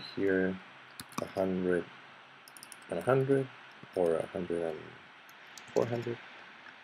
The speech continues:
And in here I'm gonna specify four hundred and two hundred,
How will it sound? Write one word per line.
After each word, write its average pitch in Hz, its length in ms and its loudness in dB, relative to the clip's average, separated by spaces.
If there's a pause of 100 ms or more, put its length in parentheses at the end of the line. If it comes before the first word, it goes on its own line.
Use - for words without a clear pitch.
(760)
And 98 180 0
in 98 160 -4 (200)
here 101 240 2
I'm 95 300 -2
gonna 98 120 -2
specify 92 840 0 (640)
four - 340 -2
hundred 92 440 -6 (440)
and 87 180 -10
two - 80 -8
hundred, - 140 -10